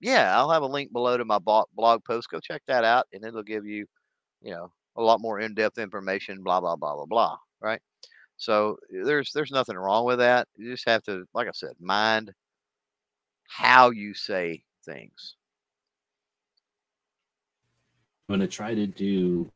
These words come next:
Speaker 2: 'cause we're two hours plus, and I, I would do it for, I've actually doing a Saturday, no, so what am I saying? I've started doing a Friday workshop.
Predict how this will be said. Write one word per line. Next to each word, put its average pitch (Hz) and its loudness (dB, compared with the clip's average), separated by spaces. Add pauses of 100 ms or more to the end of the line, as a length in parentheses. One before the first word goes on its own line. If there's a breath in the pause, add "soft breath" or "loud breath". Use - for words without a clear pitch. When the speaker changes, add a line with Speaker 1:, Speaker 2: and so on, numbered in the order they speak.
(440)
Speaker 2:
'cause - -8
we're 170 -2
two 85 -2
hours - -10 (120)
plus, - -8 (100)
and 82 -10
I, 98 4 (520)
I 87 0
would 82 -4
do 82 -2
it 80 -10
for, 76 -12 (920)
I've 95 2
actually 92 2 (480)
doing 80 -4
a 73 -10
Saturday, 80 0 (120)
no, 82 0
so - -8
what 76 -6
am 65 -12
I 76 -10
saying? - -8 (100)
I've 80 -6
started 98 8
doing 92 2
a 73 -6
Friday 98 0
workshop. 92 -4